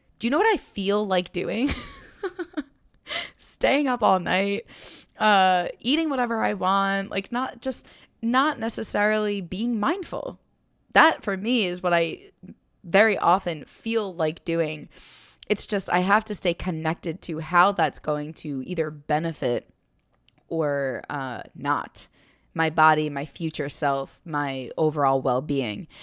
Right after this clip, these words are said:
And so I just say this again because I think the cultural narrative is that if you're coming from a weight-oriented mindset and you're so focused on the number and the size and the shape and all of those things,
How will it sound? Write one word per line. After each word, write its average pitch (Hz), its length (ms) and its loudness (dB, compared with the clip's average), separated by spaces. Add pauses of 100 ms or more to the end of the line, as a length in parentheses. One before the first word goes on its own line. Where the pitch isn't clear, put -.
(140)
And 170 160 -2
so 175 120 2
I 160 120 2
just 226 320 -4
say 160 220 0
this 147 240 -6
again 143 500 -2
because 151 580 -4 (920)
I 170 140 6
think 175 440 -4 (140)
the 170 380 2 (100)
cultural 202 540 0
narrative 147 560 0
is 151 200 -4
that 147 180 0
if 147 180 -4
you're 135 380 -2
coming 180 400 -2
from 151 180 -4
a 143 360 -4
weight-oriented 156 1300 -2
mindset 143 580 0
and 143 160 -6
you're 139 220 -2
so 170 260 0
focused 147 420 -4
on 143 140 -2
the 139 80 -8
number 143 380 -2
and 127 120 -6
the 127 80 -10
size 143 460 0
and 135 100 -6
the 135 80 -8
shape 139 300 -2
and 135 100 -8
all 139 160 -2
of 127 60 -8
those 135 220 -2
things, 135 260 -6